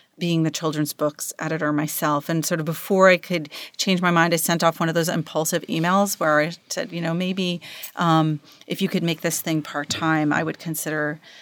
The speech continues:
applying." Uh, and then, you know, three weeks later, I was working at the New York Times. Um, so it was, it was great. It was very accidental.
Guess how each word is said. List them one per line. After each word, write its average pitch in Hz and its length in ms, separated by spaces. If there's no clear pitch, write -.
applying." 156 680
Uh, 165 460
and 165 240
then, 160 160
you 160 100
know, 156 140
three 160 220
weeks 147 260
later, 147 220
I - 20
was 156 140
working - 320
at - 80
the - 80
New - 100
York - 160
Times. - 380
Um, 180 260
so 202 220
it 208 140
was, 196 180
it 196 140
was 185 180
great. 185 380
It 190 60
was 160 160
very 175 380
accidental. 170 840